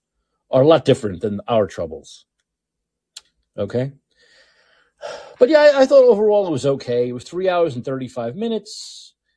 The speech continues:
You know, uh, people complain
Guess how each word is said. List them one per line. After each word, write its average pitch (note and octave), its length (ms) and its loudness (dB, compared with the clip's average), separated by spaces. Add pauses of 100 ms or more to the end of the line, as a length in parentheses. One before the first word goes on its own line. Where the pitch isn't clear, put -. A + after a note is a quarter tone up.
(120)
You C3 120 -6
know, D3 540 -2 (1000)
uh, C#2+ 480 -10 (840)
people G#3+ 240 4
complain D3 800 2